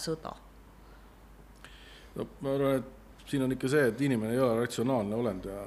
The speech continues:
Speaker 2: ja, ja üks asi, mida me arvasime, teine asi, mida me lootsime. Et noh, me arvata võisime igast asju ja, ja seal paratamatult kõik märgid näitasid, et seal sõjaks läheb. Noh,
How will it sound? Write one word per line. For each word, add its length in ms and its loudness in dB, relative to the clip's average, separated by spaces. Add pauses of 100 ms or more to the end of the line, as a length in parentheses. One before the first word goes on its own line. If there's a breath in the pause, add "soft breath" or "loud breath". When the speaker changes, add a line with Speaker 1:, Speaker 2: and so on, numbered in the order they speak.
(140)
Speaker 2:
ja, 180 -6 (220)
ja 180 -6 (1600)
üks 180 0
asi, 160 2
mida 160 2
me 140 4
arvasime, 500 0 (320)
teine 240 2
asi, 160 -2
mida 180 0
me 120 0
lootsime. 500 0
Et 80 -14
noh, 220 -8
me 160 -6 (100)
arvata 360 0
võisime 320 0
igast 240 -4
asju 280 -2 (920 loud breath)
ja, 180 2
ja 320 4
seal 200 2
paratamatult 640 2
kõik 180 -2
märgid 300 2
näitasid, 400 -2
et 100 -12
seal 160 -6
sõjaks 280 0
läheb. 300 0 (460)
Noh, 160 -6